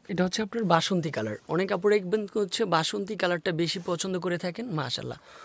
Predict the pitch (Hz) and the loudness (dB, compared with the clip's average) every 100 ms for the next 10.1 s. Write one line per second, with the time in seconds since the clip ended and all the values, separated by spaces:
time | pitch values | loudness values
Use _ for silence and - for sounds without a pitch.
0 | - - 196 220 196 226 220 196 - 220 | -14 -6 -2 -2 -2 2 4 4 2 -2
1 | 196 214 190 180 202 208 190 220 247 - | 2 4 2 2 0 0 -2 -2 -4 -4
2 | 208 208 185 185 185 170 180 160 156 165 | 0 0 0 2 2 2 0 0 0 -2
3 | 214 - - - _ - 202 220 220 214 | -2 -4 -18 -20 _ -2 2 2 2 0
4 | 214 190 160 143 123 - - - - - | 0 2 2 2 -2 -8 -20 -20 -20 -20
5 | - - - _ - - - 180 175 214 | -20 -20 -20 _ -20 -20 -8 -4 0 0
6 | 220 226 - 240 202 196 202 208 196 220 | 2 -2 -2 0 2 2 2 0 2 2
7 | 208 220 185 214 202 190 185 175 175 160 | 2 0 0 2 4 6 4 4 2 2
8 | 160 165 160 - 160 170 165 170 175 156 | 2 2 2 0 0 0 0 0 0 0
9 | 175 147 160 165 170 156 160 147 151 151 | -2 2 4 4 2 2 0 2 0 0